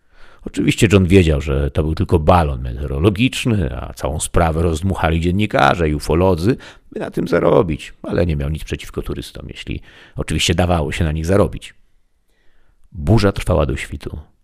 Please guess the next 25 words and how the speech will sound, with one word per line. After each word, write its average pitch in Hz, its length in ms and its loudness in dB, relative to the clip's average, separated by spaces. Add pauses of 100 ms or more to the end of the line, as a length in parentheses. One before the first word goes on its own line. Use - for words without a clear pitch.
(140)
Mimo 90 220 4
tego 113 380 4
John 90 160 2
spał 76 240 0
jak 73 120 -2
zabity. 65 560 -8 (400)
Śniła 82 320 0
mu 78 80 0
się 85 120 0
Rachel, 90 380 0 (100)
jego 73 220 -2
pierwsza - 340 -6
miłość. 73 680 -8 (420)
To - 100 -10
był 82 120 -2
piękny 87 360 -2
sen, - 340 -8 (100)
zwłaszcza 82 520 -2
że 98 100 -4
już - 220 -6
od 90 120 -4
dawna 76 360 0
nie 87 160 0
miewał 69 340 -2
żadnych. 69 540 -4